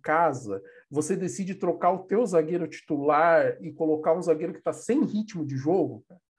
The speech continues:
sabe? Isso eu questiono, porque não é uma decisão que se mostra inteligente, estratégica, sabe? Você, quando que você joga com, você troca teus, um dos teus zagueiros titular, titulares pra poupar esse jogador?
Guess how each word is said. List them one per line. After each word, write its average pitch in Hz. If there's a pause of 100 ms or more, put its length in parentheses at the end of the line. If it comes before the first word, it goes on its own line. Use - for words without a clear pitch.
(240)
sabe? 180
Isso 277
eu -
questiono, 254 (320)
porque 175
não 254
é 254
uma 320
decisão 233
que 254
se 277
mostra 214
inteligente, 233
estratégica, 180
sabe? 135 (380)
Você, 180
quando -
que -
você 190
joga 180
com, 170
você 170
troca 175
teus, 156
um 180
dos 170
teus 160
zagueiros 160
titular, 156 (240)
titulares 160
pra 170
poupar 139
esse 139
jogador? 139